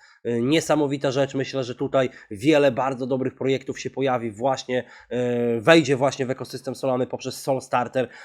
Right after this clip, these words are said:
e, także warto. No i oczywiście na oficjalnym koncie, jak sobie dodacie, e, są tutaj wszystkie warunki, które należy spełnić, e, żeby tutaj dołączyć.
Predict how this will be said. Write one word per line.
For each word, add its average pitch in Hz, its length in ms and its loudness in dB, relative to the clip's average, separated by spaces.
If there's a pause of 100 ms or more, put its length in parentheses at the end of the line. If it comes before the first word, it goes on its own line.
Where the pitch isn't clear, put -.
e, 117 160 -2
także 120 340 0
warto. 160 420 4 (200)
No 175 120 6
i 196 40 8
oczywiście 170 640 2 (260)
na 147 200 2
oficjalnym 139 520 0
koncie, 139 280 2
jak 120 80 -2
sobie 127 220 -2
dodacie, 127 480 0 (240)
e, 123 140 -2
są 135 200 -2
tutaj 127 340 -2 (160)
wszystkie 135 520 -2 (200)
warunki, 135 520 2
które 123 320 -2 (180)
należy 131 420 0
spełnić, 147 560 0 (220)
e, 123 180 0
żeby 127 240 -2
tutaj 120 300 -2
dołączyć. 147 640 2